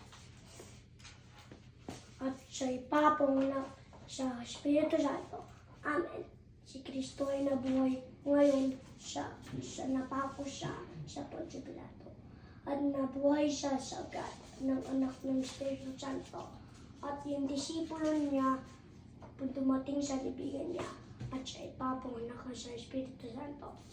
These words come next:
Amen. So guys, ito po yung candle ko. Ang napilihan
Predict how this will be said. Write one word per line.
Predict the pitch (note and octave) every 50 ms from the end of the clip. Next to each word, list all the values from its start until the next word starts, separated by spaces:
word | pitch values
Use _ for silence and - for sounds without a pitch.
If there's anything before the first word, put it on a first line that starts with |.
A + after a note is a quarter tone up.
| - - - -
Amen. | D#4 D#4 D4+ C#4+ - E4 - - D#4 - - - - - - - - - - - - - - - - - -
So | - - - D4 C#4+ C#4+ D4 C#4
guys, | D4 E4+ F#4 F#4 F#4 F#4+ - - - - - - -
ito | - D4+ C4+ - G4+ - -
po | F#4+ F4+ F4+ F4 - - - D4+ C#4+
yung | D4 D4+ D#4 D4+ -
candle | - D4+ D4 C#4+ C#4+ C#4 D4 C#4+ C#4+ C#4+ C#4+
ko. | - - - - - - - - - - - - - - - - - - - - - - - - - - - - - - - - - - - - - - - - - - - - - - - - - - - - - - - - -
Ang | D#4+ D4 D4 C#4+
napilihan | C#4 C#4 - C#4+ C4+ D4 D4+ D4+ D#4 D#4 D#4+ D4+ C#4+ C4+